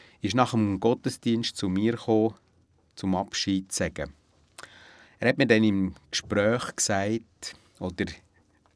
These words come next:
es ist eine Frau gsi, sie hat zu mir gesagt: "Ich komme als alleinerziehende Mutter im kirchlichen Denken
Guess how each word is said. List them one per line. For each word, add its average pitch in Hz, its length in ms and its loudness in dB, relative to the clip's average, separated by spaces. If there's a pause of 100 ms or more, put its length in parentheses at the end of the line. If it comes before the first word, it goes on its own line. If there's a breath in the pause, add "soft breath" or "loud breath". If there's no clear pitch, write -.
(140)
es 85 140 -10
ist 82 140 -6
eine 80 80 -6
Frau 82 300 -4
gsi, - 240 -10
sie 95 160 -4
hat 95 120 -12
zu - 80 -8
mir 95 160 -4
gesagt: 85 460 -6 (580 loud breath)
"Ich 104 140 -6
komme 135 300 2
als 95 180 0
alleinerziehende 87 880 -4
Mutter 107 600 -2 (1400 loud breath)
im 104 180 -2
kirchlichen 120 720 -2
Denken 104 640 0